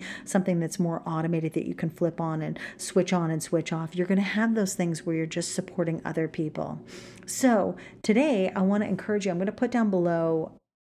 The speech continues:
I believe I have a blog post slash podcast episode about this two-by-two-by-two launch method. Um,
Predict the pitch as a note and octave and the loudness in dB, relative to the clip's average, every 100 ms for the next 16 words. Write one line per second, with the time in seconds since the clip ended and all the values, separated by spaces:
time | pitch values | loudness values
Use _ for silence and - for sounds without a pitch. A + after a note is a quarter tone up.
0 | _ - F3+ F#3 F#3+ G3+ A#3 A3 F#3 E3+ | _ -4 -2 2 4 6 6 4 2 0
1 | E3 F3 E3+ - _ - D#3+ E3+ E3 E3 | -2 -2 -4 -10 _ -8 -6 -2 2 4
2 | E3+ E3 F#3 F3 - - D#3+ D#3+ - - | 2 0 0 0 -2 -2 0 -2 -4 -10
3 | - - - - G#3+ G3+ G#3 F#3 E3+ E3 | -14 -18 -18 0 2 4 2 2 0 -2
4 | E3 D#3 D#3 D#3+ E3 E3+ - - F3+ E3 | -2 -2 -2 -2 -2 -4 -4 -2 -2 0
5 | D#3 D#3 E3 D3+ D3 E3 D#3 D#3 D#3 D#3 | -2 -2 -2 -2 -4 -4 -4 -4 -4 -6
6 | D3+ D#3+ D#3+ D#3+ - - - - F3 E3+ | -4 -2 -2 -4 -10 -16 -18 -4 -2 -2
7 | D#3+ | -4